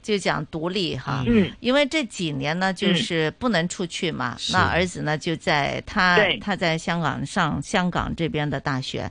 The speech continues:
Speaker 3: 嗯。
Speaker 1: 所以呢，他就，他就觉得他要去独立。
Speaker 3: 嗯。
Speaker 1: 然后呢，他就去租了一个房子，
Speaker 2: 嗯。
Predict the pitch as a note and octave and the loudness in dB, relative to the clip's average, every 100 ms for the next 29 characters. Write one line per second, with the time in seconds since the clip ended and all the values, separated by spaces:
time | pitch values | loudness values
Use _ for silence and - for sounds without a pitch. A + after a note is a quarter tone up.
0 | - B2 G2+ - A3+ F#3+ D#3+ E3+ E3+ G#3+ | -2 -2 -2 0 2 4 4 2 2 0
1 | G3 F#3+ E3+ D3+ C#3+ C#3+ - - - - | 0 4 4 4 2 -2 -8 -20 -20 -14
2 | - A3 A#3 F3 E3 E3+ - F3 E3+ - | -6 -2 0 0 0 0 0 0 0 -4
3 | E3 D3+ D#3 D#3 D3+ C3 A#2+ G#2+ - - | -8 -8 -8 -8 -6 -6 -6 -8 -16 -8
4 | - G#3 B3 G3+ F#3 - G#3+ G#3 F#3+ - | 0 2 4 2 0 0 -2 0 -2 -2
5 | G#3+ F3+ - D#4 A#3+ D3+ D3 D3 D3 D3+ | -6 -6 -4 0 0 0 -2 -2 -4 -6
6 | - G#2 - _ | -10 -14 -14 _